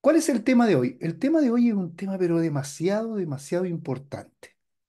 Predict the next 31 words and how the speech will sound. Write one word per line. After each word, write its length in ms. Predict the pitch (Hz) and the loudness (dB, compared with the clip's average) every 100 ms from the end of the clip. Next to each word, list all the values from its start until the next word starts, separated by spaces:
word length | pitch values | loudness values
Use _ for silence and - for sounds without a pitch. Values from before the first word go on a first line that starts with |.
| _ _ _ | _ _ _
Y 120 | 151 143 | -6 -2
trata 520 | 175 202 208 220 - | 0 0 0 -4 -6
de 480 | 151 143 175 175 - | -6 0 0 0 -6
el 200 | 139 123 | -8 -8
artículo 680 | 117 - - 208 208 160 131 | -8 -14 -8 -8 -6 -8 -8
ciento 480 | - 185 180 170 135 | -8 -8 -8 -6 -6
cuarenta 400 | 127 120 113 110 | -4 -6 -6 -2
y 100 | 156 | -2
ocho 220 | 202 180 | -2 -6
al 60 | - | -6
ciento 340 | 165 160 - | -6 -6 -8
cincuenta, 800 | 135 117 - 247 302 285 254 - _ _ _ _ _ | -6 -8 0 4 4 2 -2 -4 _ _ _ _ _
relacionado 800 | 170 240 269 - 180 180 196 170 | 0 4 4 2 0 2 0 0
con 180 | 151 135 | 0 0
la 120 | 127 | 0
velocidad 720 | 131 127 - 123 156 175 175 _ _ _ _ | -2 -2 -4 0 0 -2 -8 _ _ _ _
de 200 | 123 135 | -6 -4
la 140 | 120 | -2
ley 320 | 110 135 170 151 | 0 0 2 0
de 140 | 147 | -2
tránsito. 640 | 139 113 - - - _ _ _ _ _ | -2 -6 -8 -16 -18 _ _ _ _ _
Ese 160 | 277 330 | 0 2
es 120 | 302 | 2
el 140 | 262 202 | 0 2
tema 240 | 214 208 | 0 2
que 100 | 180 | 2
vamos 300 | 156 165 156 | 2 0 -2
a 60 | 147 | -2
ver 100 | 147 | -2
hoy 80 | |
día. 260 | 170 120 | -2 -2